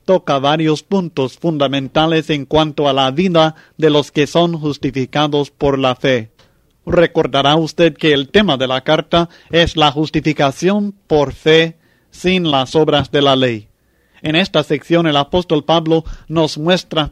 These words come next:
cómo debemos vivir si hemos recibido la bendición de la justificación por fe. Estas enseñanzas son de igual importancia con los puntos doctrinales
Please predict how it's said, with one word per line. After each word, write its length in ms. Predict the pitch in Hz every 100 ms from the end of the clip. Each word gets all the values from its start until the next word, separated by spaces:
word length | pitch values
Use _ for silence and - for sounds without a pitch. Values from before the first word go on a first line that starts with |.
| -
cómo 280 | 214 202
debemos 520 | 143 135 143 160 156 131
vivir 580 | 139 135 175 196 185 _ _ _ _ _
si 240 | - 151
hemos 320 | 165 185 170
recibido 800 | 160 156 151 139 143 135 175 165
la 120 | 139
bendición 640 | 131 139 135 123 147 160
de 100 | 151
la 140 | 139 135
justificación 1000 | 139 143 151 143 139 143 135 156 165 160
por 240 | 160 151
fe. 340 | 139 139 120 107 _ - _ _ _ - -
Estas 640 | 165 180 - 170 165 - _ _
enseñanzas 1000 | 170 156 143 131 139 147 160 151 - _ _ _ _
son 320 | - 202 202
de 140 | 165
igual 520 | 156 139 135 165 226 233
importancia 1000 | 226 190 196 175 175 135 113 147 151
con 280 | 147 160 156
los 180 | 143 135
puntos 520 | - 190 180 175 160
doctrinales 840 | 147 135 - 143 131 156 165 160